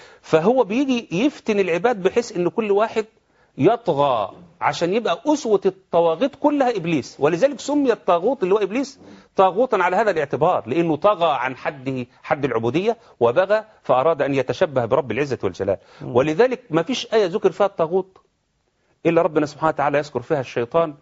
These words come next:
Speaker 1: على إن هو الكبير بتاعهم. "الذين آمنوا يقاتلون في سبيل الله، والذين كفروا يقاتلون"،
Speaker 2: "في سبيل الطاغوت".
Speaker 1: يقول بعدها: "فقاتلوا أولياء الشيطان.
Speaker 2: مم.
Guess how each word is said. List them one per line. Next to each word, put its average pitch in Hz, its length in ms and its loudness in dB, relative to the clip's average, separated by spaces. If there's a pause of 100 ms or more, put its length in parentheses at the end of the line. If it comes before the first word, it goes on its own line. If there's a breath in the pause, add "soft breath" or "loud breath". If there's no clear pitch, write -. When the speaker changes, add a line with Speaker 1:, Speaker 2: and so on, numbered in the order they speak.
(440)
Speaker 1:
على 120 240 0
إن 160 120 0
هو 165 180 0
الكبير 156 320 0
بتاعهم. 120 420 -4 (840 soft breath)
"الذين 131 340 2
آمنوا 165 460 0
يقاتلون 151 480 0
في 147 120 -8
سبيل 135 300 -2
الله، 104 320 0
والذين 127 380 2
كفروا 143 320 -2
يقاتلون"، 160 600 0 (380)
Speaker 2:
"في 139 100 -8
سبيل 143 320 -4
الطاغوت". 120 380 -10
Speaker 1:
يقول 135 160 0
بعدها: 131 260 0
"فقاتلوا 131 640 -2 (160)
أولياء 123 520 -2
الشيطان. 95 520 -6 (460)
Speaker 2:
مم. 110 360 -14